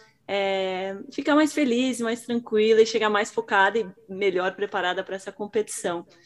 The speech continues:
E ela ficou com a medalha de bronze, é a terceira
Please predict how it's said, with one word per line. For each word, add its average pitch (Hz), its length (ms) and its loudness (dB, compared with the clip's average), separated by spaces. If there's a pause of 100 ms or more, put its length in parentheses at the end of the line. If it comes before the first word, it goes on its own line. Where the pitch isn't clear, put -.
(180)
E 180 80 -2
ela 190 120 0
ficou 208 320 2
com 214 120 0
a 208 60 4
medalha 196 360 2
de 202 100 -4
bronze, 247 720 2
é 233 80 -2
a 254 80 0
terceira 262 960 0